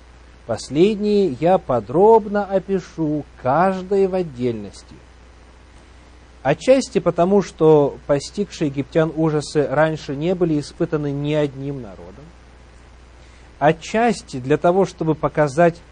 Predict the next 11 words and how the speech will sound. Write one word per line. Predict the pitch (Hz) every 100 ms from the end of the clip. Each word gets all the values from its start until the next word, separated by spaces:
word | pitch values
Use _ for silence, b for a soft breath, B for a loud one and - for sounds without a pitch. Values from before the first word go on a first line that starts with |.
| - - - -
что | - 165
решительно | 160 - 196 196 190 185 -
все | - - - 220 233
предсказания | 160 143 - 156 143 147 135
Моисея | 131 127 131 - 147
вполне | 120 - 131 131 139 131
оправдались, | 120 117 107 98 87 147 - - - - - - - - - - -
отчасти, | - 98 - - 139 202 220 -
наконец, | 220 214 208 208 165 190 - - - -
от | 139 123 -
того, | 98 101 165 190